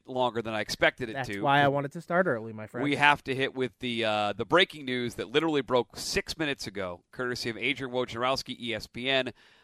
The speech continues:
Speaker 1: Uh, by now you know, uh, that report that broke overnight Wednesday into Thursday that Ime Udoka was facing a suspension from the Boston Celtics because of a relationship consensual with a female staffer on the Celtics team. Woj at ten oh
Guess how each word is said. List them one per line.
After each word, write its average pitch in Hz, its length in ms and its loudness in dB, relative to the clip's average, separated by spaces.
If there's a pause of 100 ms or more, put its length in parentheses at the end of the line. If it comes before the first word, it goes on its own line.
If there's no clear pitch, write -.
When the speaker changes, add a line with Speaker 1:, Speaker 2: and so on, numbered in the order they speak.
(140)
Speaker 1:
Uh, 110 200 4
by 127 160 6
now 160 160 8
you 139 240 2
know, 143 560 6
uh, 120 220 2
that 107 120 -4
report 123 380 -2
that - 140 -6
broke 127 260 0
overnight 120 500 0
Wednesday 117 300 -6
into 104 160 -6
Thursday 175 680 2 (420)
that 107 100 -6
Ime 139 160 -2
Udoka 131 500 2
was 131 160 -2
facing 120 340 -6
a 107 40 -10
suspension 123 500 -6
from 113 120 -14
the 107 40 -8
Boston 113 360 -4
Celtics 143 500 0
because 110 360 -8
of 101 80 -12
a 104 80 -6
relationship 117 640 -4
consensual 135 720 -2 (380)
with 131 140 -2
a 127 100 4
female 147 400 -2
staffer 147 480 2
on 123 140 -4
the 120 60 -8
Celtics - 440 -2
team. 165 320 -4
Woj 135 400 6
at - 120 -8
ten 143 200 -2
oh 117 160 0